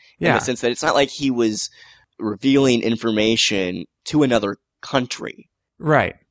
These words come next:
Speaker 1: He was re-, trying to get this information to reveal it to Sinclair, who's a, a, a private contractor. So I, I guess you could say that that is still a form of treason, but clearly there is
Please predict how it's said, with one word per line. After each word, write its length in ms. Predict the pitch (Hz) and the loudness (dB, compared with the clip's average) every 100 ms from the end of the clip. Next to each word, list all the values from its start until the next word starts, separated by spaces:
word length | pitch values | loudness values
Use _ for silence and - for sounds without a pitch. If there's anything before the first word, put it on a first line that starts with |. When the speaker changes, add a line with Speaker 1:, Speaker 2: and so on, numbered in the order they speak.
| _ | _
Speaker 1:
He 220 | - 139 | -4 0
was 300 | 131 127 - | 2 2 0
re-, 140 | 113 104 _ _ _ | -6 -10 _ _ _
trying 260 | - 147 151 | -6 0 2
to 60 | 143 | 2
get 80 | |
this 140 | 117 123 | 0 -2
information 400 | 104 110 107 107 | -2 0 -2 -2
to 120 | 110 | -2
reveal 340 | 98 104 104 | 0 2 4
it 100 | 98 - - | 2 0 -12
to 400 | - 101 95 95 - _ _ | -4 0 0 0 -4 _ _
Sinclair, 480 | - 113 - 139 117 | -6 -6 0 2 4
who's 240 | 135 127 | 2 2
a, 120 | 117 98 | 2 2
a, 120 | 82 - - | 0 -2 -4
a 40 | 92 | -6
private 460 | 110 107 101 85 _ - | 0 0 0 -4 _ -4
contractor. 760 | 117 117 - 95 - - - - _ _ | 0 0 -2 -6 -8 -18 -18 -20 _ _
So 680 | - - 120 107 104 101 - | -6 2 4 6 4 2 2
I, 160 | 104 110 | 2 2
I 80 | 113 | 2
guess 280 | 110 113 - | 4 2 0
you 100 | 113 | -6
could 220 | - 120 | 0 -2
say 220 | - 120 107 | 2 0 0
that 140 | - | 0
that 160 | 104 98 | 0 0
is 140 | 98 | 0
still 400 | - 113 104 101 | 0 2 4 4
a 40 | |
form 260 | - 113 101 | 2 0 0
of 180 | 90 - | -2 -6
treason, 560 | 143 143 131 127 120 - - - - 104 | -2 0 2 2 0 -4 -14 -20 -14 0
but 280 | 117 110 - - | 2 0 -4 -8
clearly 460 | - 160 156 139 117 | 0 2 4 2 2
there 220 | 113 117 | 2 2
is 480 | 117 - - - | 0 -2 -8 -10